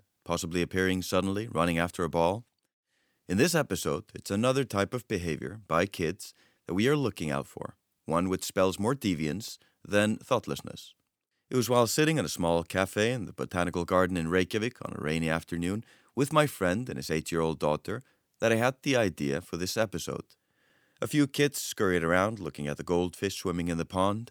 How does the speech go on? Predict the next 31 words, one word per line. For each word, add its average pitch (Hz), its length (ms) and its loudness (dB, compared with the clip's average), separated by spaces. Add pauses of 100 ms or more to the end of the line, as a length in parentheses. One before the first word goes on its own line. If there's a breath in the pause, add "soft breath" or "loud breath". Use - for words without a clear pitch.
as 85 80 -12
the 127 100 -2
grown-ups 117 440 0
sat 98 360 -2
and - 160 -10
talked - 360 -6
by 92 100 -2
the 95 100 -2
sound 90 360 -2
of 107 100 -8
rain 87 320 0
dripping 95 400 -4
on 101 140 -2
the 107 60 -6
roof. 76 400 -6 (500)
As 90 120 -4
I 117 100 6
look 139 220 4
up 156 160 2
at 120 80 2
one 80 200 0
point, 82 440 -4
a - 60 -14
kid 98 200 2
of 85 60 0
about 87 360 2
eight 101 240 0
years 98 200 0
of 90 80 -2
age 101 400 0
stands 80 460 -4